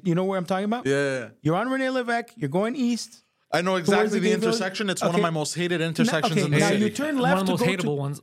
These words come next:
Speaker 1: you turn
Speaker 2: Yeah.
Speaker 1: left to go to the, the, the comedy. Uh,
Speaker 2: Yeah, you go through
Speaker 3: Yeah, yeah.
Speaker 2: Chinatown, yeah.
Speaker 1: Okay, so you turn left, the Montreal pool room and the
Speaker 3: Yeah,
Speaker 1: hot.
Speaker 3: yeah.
Speaker 1: Okay, that building right here. I, I think it used to be, like, David Electronic or whatever, some shit. Right, that first building when you're turning left, that,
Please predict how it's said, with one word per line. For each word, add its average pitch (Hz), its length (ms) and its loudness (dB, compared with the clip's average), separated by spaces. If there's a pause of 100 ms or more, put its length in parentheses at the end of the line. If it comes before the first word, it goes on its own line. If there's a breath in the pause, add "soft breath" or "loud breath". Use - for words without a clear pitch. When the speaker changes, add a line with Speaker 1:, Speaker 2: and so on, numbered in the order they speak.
Speaker 1:
you 208 100 4
turn 262 200 -2
Speaker 2:
Yeah. 262 120 0
Speaker 1:
left 285 160 -4
to 240 80 -2
go 226 220 0
to 240 260 -2
the, 214 340 -2
the, 202 220 0
the 190 140 -4
comedy. 214 600 0
Uh, 190 360 -8
Speaker 2:
Yeah, 190 100 2
you 175 100 0
go 196 120 4
through - 160 0
Speaker 3:
Yeah, 180 80 4
yeah. 185 80 2
Speaker 2:
Chinatown, 143 360 -2
yeah. 131 200 -2 (160)
Speaker 1:
Okay, 156 240 -2 (100)
so - 140 0
you 196 80 2
turn 269 180 -2
left, 240 240 -2
the 208 80 -2
Montreal 208 440 -2
pool 214 280 -2
room 214 260 0
and 180 140 0
the 175 40 2
Speaker 3:
Yeah, 196 60 2
Speaker 1:
hot. 233 120 2
Speaker 3:
yeah. 175 160 -2
Speaker 1:
Okay, 190 220 -2 (400 soft breath)
that 196 460 -2
building 170 520 -2
right 180 220 -2
here. 143 380 -2
I, 165 220 -4
I 180 60 0
think - 180 -6
it 254 60 -6
used 202 240 -2
to 196 60 -4
be, 185 120 -2
like, 160 300 -4
David 170 320 -2
Electronic 160 720 -4
or 156 60 -2
whatever, 156 260 -2
some 165 240 -6
shit. 170 340 -2
Right, 190 160 0
that 156 160 -4
first - 400 -4
building 185 320 -2
when 143 120 -2
you're 143 100 0
turning 160 240 -2
left, 151 300 -4
that, 143 120 -2